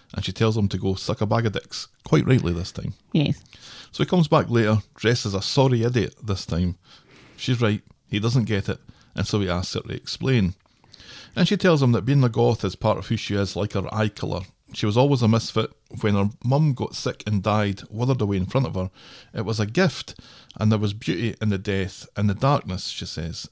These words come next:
Speaker 1: It started to make sense. And then two Anne Rice novels later, that was it. And she felt comfortable in her own skin for the first time, happy to be different.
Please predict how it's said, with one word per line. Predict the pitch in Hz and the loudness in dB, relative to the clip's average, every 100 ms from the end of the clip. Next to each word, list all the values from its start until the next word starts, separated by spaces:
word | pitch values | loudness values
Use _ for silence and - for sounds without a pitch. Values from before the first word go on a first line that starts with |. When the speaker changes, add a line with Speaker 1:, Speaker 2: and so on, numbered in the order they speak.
| - | -12
Speaker 1:
It | 104 - | -12 -10
started | - 95 92 - | -6 -4 -6 -6
to | 101 | -4
make | 92 - | -4 -4
sense. | - 113 95 - - - - - - - | 0 2 2 -2 -12 -16 -20 -20 -14 -2
And | 117 | 0
then | 110 | 2
two | - 151 147 - | 4 4 4 4
Anne | 127 156 | 2 4
Rice | 143 143 - | 2 2 2
novels | 127 131 120 | 2 2 0
later, | 101 90 92 95 _ | -2 -2 -4 -6 _
that | 101 120 104 | 0 2 2
was | 107 | 0
it. | 104 - _ _ _ _ - | -2 -6 _ _ _ _ -4
And | 110 | -4
she | - | -2
felt | - 101 - | -2 -2 0
comfortable | 127 131 110 107 - | 0 0 0 0 0
in | 104 | 0
her | 98 | 0
own | 104 | 0
skin | 98 - 92 | -2 -2 -2
for | 92 87 | -2 -4
the | |
first | 90 92 - | -6 -8 -2
time, | 120 120 95 - - _ | 2 4 2 -2 -20 _
happy | 107 113 107 | -2 0 -2
to | - | -4
be | 90 | -4
different. | 107 165 - 95 | -2 -2 0 -4